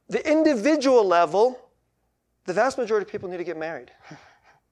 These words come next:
What was God's answer for loneliness and being alone? Marriage. And marriage itself is the covenant by which our picture of relationship of being made whole with God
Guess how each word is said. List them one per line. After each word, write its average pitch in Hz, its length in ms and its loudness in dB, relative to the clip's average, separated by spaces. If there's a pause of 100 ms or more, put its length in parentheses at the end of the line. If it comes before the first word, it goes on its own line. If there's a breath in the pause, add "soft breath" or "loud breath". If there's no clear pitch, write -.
(1600)
What 277 260 6
was 302 200 2
God's 220 520 2
answer 220 440 -2
for 180 180 0
loneliness 214 680 -2
and 175 100 -6
being 170 180 -2
alone? 170 420 -4 (260)
Marriage. - 480 -8 (1040 soft breath)
And 208 260 2
marriage 294 540 4
itself 240 840 2
is 196 140 -4
the 190 100 0
covenant 214 800 0
by 185 200 4
which 196 500 0 (300 loud breath)
our 240 260 8
picture 247 480 0
of 175 100 0
relationship 202 680 0
of 175 120 -2
being 208 220 2
made 196 200 2
whole 208 260 4
with 160 240 -2
God 165 580 0